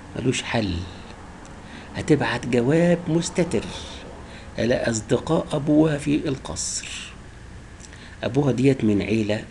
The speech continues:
كبيرة، عيلة كبيرة، ح-، يعني زي ما تكون مثلًا متحكمة في البلد اللي هي قاعدة فيها،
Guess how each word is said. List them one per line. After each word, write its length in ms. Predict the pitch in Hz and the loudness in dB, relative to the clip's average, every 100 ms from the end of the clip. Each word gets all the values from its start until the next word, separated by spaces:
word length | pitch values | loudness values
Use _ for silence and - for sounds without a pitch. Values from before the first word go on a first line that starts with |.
| - | -6
كبيرة، 440 | 131 214 233 127 107 - - - - - - - - - | -2 0 0 -2 -6 -14 -16 -16 -16 -16 -16 -16 -16 -6
عيلة 260 | - 135 127 | 2 6 6
كبيرة، 640 | 104 - 107 101 110 - | 4 0 2 4 4 2
ح-، 160 | - - | -4 0
يعني 460 | 240 190 233 220 214 | 6 6 6 2 6
زي 240 | 214 208 | 6 6
ما 80 | 196 | 4
تكون 380 | 190 208 196 180 | 0 0 2 4
مثلًا 460 | 185 180 170 - | 4 6 4 6
متحكمة 640 | 170 170 - 165 - 190 | 2 2 2 2 4 4
في 100 | 185 | 6
البلد 320 | 147 127 147 131 | 4 2 4 6
اللي 140 | 120 | 6
هي 80 | 123 | 4
قاعدة 240 | 110 110 | 4 2
فيها، 300 | 95 95 90 | 0 -4 -6